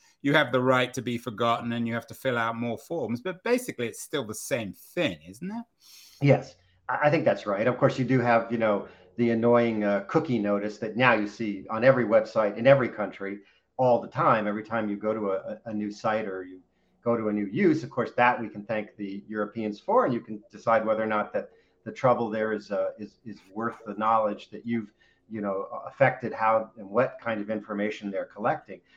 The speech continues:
Speaker 2: But you're right, by and large, the internet has not splintered.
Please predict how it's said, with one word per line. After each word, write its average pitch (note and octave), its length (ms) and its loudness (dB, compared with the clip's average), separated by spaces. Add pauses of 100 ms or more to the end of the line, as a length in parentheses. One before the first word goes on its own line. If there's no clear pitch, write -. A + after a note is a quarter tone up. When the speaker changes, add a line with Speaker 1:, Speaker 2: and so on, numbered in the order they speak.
(180)
Speaker 2:
But F3 160 4
you're G#3+ 100 2
right, D#3+ 240 10
by D3 160 8
and C#3+ 80 2
large, B2 360 4 (260)
the C3 100 2
internet B2+ 320 4
has A2+ 160 -6
not C#3 240 2
splintered. G#2+ 600 -8